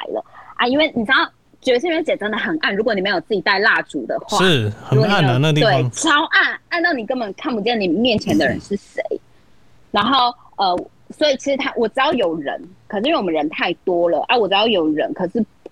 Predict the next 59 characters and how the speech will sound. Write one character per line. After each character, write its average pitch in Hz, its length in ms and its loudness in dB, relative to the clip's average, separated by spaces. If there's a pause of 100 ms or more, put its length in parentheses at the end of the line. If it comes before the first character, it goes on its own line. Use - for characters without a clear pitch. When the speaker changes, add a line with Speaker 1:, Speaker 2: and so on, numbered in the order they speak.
(120)
Speaker 1:
你， 180 180 2 (120)
你 180 120 2
完 185 220 4
全 175 200 -2
看 196 200 0
不 170 80 2
到 165 140 2
脸。 160 260 0 (380)
然 170 100 -2
后 202 120 2
那 220 140 2
天 180 340 0 (240)
就 214 140 2
是 208 400 2 (720)
我 190 80 2
们 175 120 4
就 220 120 4
说 208 200 0
说 190 220 0
笑 185 280 0
笑 175 340 0
啊， 147 320 2
可 214 140 -4
能 165 120 2
就 202 100 2
我 185 160 2
笑 202 240 -2
得 170 80 -2
很 151 160 0
大 180 240 0
声 - 240 -6 (140)
吧， - 100 -6 (540)
Speaker 2:
<laughs> 208 480 -2
Speaker 1:
方 214 220 0
圆， 220 160 0 (320)
方 277 180 2
圆 254 240 2
十 226 80 -2
里 220 140 2
都 208 100 2
听 226 160 -2
得 196 60 -2
到 196 180 0
那 190 160 -2
种。 170 180 -4
然 165 120 -2
后 220 220 0
他 208 180 -2
同 190 280 -6
事， 202 380 -2 (640)
就 233 120 0
是 240 80 0
我 180 120 0
现 185 120 -2
在 175 60 0
老 143 160 0
公， 175 180 -4
就 226 120 -4
说 226 120 -2